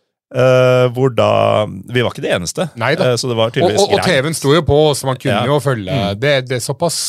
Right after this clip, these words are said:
Speaker 2: eh, skal jeg
Speaker 1: Ja.
Speaker 2: ha på meg at
Speaker 1: Og
Speaker 2: jeg husker.
Speaker 1: selv han primus motorfyren, eh, som hadde tatt oss imot, som virka som en hardcore Glenavon-fan, satt jo der.
Speaker 2: Ja.
Speaker 1: Ehm, han hadde for øvrig også gitt oss gaver. Vi hadde jo spurt om det gikk an å kjøpe noe skjerf, og han hadde jo bare beina ut og henta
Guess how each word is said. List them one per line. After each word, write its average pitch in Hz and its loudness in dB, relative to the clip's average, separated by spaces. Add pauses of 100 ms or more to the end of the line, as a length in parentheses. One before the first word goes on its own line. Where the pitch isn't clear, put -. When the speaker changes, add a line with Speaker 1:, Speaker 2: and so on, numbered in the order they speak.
Speaker 2:
eh, 156 0
skal 143 0
jeg 123 -6
Speaker 1:
Ja. 143 0
Speaker 2:
ha 110 -4
på - -14
meg 92 -10
at - -18
Speaker 1:
Og 123 0
Speaker 2:
jeg - 0
husker. - -2
Speaker 1:
selv 113 2
han 107 -4
primus 101 -2
motorfyren, 104 -2
eh, 101 0
som 113 -4
hadde 104 -2
tatt 104 -6
oss - -6
imot, 110 -4
som 113 -2
virka 95 -6
som 107 -6
en 101 -6 (100)
hardcore 98 -2
Glenavon-fan, 104 -2
satt 113 -4
jo 98 -2
der. 95 -6 (180)
Speaker 2:
Ja. 131 -4 (240)
Speaker 1:
Ehm, 101 -2 (100)
han 139 0
hadde 175 0
for 202 -4
øvrig 120 2
også 110 -2
gitt 107 -4
oss 98 -6 (100)
gaver. 110 -2 (160)
Vi 131 -2
hadde 117 -2
jo 113 -6
spurt - -8
om 107 -8
det 104 -2
gikk 101 -8
an 95 -6
å 107 -8
kjøpe 98 -6
noe 98 -6
skjerf, 139 -6
og 120 0
han 113 -4
hadde 107 -6
jo 104 -6
bare 98 -4
beina 98 -2
ut 90 -10
og 104 -8
henta 90 -8